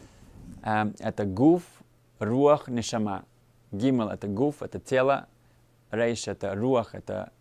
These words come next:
душа, ну, более низкая душа, и Нун это Нешама. Именно вот это вот Гарон, это то, что соединяет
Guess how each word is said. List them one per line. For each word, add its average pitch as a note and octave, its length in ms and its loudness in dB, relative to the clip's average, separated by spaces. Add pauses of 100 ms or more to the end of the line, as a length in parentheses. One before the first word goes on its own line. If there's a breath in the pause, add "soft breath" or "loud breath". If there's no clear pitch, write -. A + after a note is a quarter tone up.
(360)
душа, A2+ 800 -4 (400)
ну, G#2 280 -10 (320)
более A2 340 -4
низкая C3 300 -4
душа, A#2 400 -4 (180)
и A2 140 -4
Нун B2 240 -2
это A2+ 160 -4
Нешама. G#2 380 -6
Именно G#2+ 260 -6
вот G#2 100 -8
это B2 160 -4
вот A#2 140 -2
Гарон, C#3 400 0
это G#2+ 180 -10
то, A#2+ 140 -4
что - 160 -10
соединяет A2+ 680 0